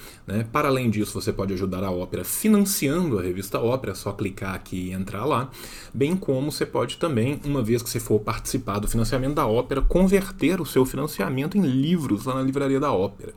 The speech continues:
né? Lembrando também da editora Baioneta, que é coligada aí o pes-, os meninos ou o pessoal da Ópera,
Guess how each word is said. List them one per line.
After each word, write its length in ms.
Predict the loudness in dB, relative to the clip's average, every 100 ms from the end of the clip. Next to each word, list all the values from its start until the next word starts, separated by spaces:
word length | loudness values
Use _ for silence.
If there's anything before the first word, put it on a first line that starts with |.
| -8
né? 200 | -8 -6 -10 -12 -14 -6
Lembrando 320 | -2 0 0
também 260 | 0 0 0
da 100 | 0
editora 300 | -2 -4 -2
Baioneta, 600 | 2 4 4 2 0 -2
que 120 | -4
é 300 | -4 -6 -8
coligada 500 | -4 -2 -2 -4 -4
aí 100 | -6
o 60 | -6
pes-, 260 | -8 -8 -10
os 180 | -8 -2
meninos 320 | 0 0 -4
ou 60 |
o 40 | -6
pessoal 280 | -8 -6 -2
da 140 | 2
Ópera, 460 | 4 4 4 2